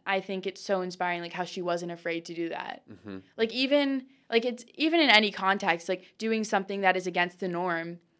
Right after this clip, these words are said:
Speaker 1: and, like, going against it and being fully confident in yourself, even if no one else is on your side, like, she still continued to do it, and she, like, persever-, per-, persevered through the hate, and then look where she is today.
Speaker 2: Mm-hmm.
Speaker 1: Like, I think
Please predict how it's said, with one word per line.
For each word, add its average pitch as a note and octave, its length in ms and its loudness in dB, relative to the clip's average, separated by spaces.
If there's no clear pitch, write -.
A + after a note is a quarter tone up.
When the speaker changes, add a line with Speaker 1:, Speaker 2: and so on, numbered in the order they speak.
Speaker 1:
and, G3+ 120 -2
like, E3+ 260 -2
going F#3+ 300 0
against F#3 460 0
it F3 180 4
and F#3 380 -8
being F#3+ 200 -2
fully G#3 380 -4
confident F3+ 420 -4
in E3+ 80 -8
yourself, E3+ 360 -4
even A3+ 240 0
if G3+ 160 -2
no F#3+ 180 0
one G3 160 0
else F3 200 2
is F3 60 -8
on F3 140 -2
your E3+ 100 -10
side, E3+ 300 -2
like, F3 180 -4
she G#3+ 200 -6
still G3 320 2
continued F3+ 460 -8
to - 80 -20
do E3 140 -2
it, E3 40 0
and E3 100 -6
she, F3 180 -6
like, D#3 160 -6
persever-, G3 380 -2
per-, G#3 200 -12
persevered F3+ 760 -4
through F#3+ 140 -4
the E3+ 100 -2
hate, E3+ 380 -2
and F#3 200 0
then F3 220 -2
look F#3+ 200 4
where F#3 120 2
she F3+ 200 -6
is E3+ 180 -6
today. E3+ 480 -4
Speaker 2:
Mm-hmm. G3+ 160 -18
Speaker 1:
Like, G3 80 -4
I G3 100 2
think F#3+ 280 -6